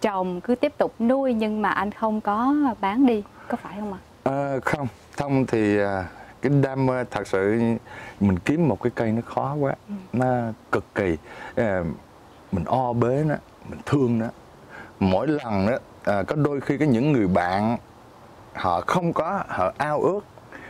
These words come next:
Speaker 2: thì họ tới họ nói, "Ờ, thôi chú Thông", những người giống như đàn anh á, "À, chú Thông thôi, tôi, tôi để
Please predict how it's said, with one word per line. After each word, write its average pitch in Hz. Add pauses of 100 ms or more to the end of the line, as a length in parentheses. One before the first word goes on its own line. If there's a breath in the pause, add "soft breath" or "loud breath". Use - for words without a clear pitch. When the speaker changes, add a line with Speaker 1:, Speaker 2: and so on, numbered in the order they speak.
(160 loud breath)
Speaker 2:
thì 92
họ 90
tới 160
họ 117
nói, 120
"Ờ, 110
thôi 120
chú 147
Thông", 135 (280)
những 104
người 95
giống 127
như 131
đàn 98
anh 135
á, - (500 loud breath)
"À, 107
chú 151
Thông 139
thôi, 127 (360 loud breath)
tôi, 120
tôi 120 (1040 loud breath)
để 87